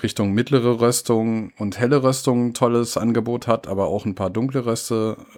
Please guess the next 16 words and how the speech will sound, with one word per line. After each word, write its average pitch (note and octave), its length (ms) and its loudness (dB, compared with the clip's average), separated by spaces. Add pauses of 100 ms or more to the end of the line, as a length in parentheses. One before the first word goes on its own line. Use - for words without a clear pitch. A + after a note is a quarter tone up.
Röstungen. A2 560 -4 (600)
Aber G#2 160 4
man G#2 180 6
merkt G#2+ 420 4
einfach, G#2 300 0
dass - 500 -4 (160)
sich G#2+ 140 -4
da G#2 140 2
jemand G#2 440 4
wirklich G#2+ 280 -2
mit G#2 160 -2
der G#2 80 2
Materie G#2 440 2
beschäftigt G#2+ 600 -2
hat G#2 160 -2
und F#2 240 -6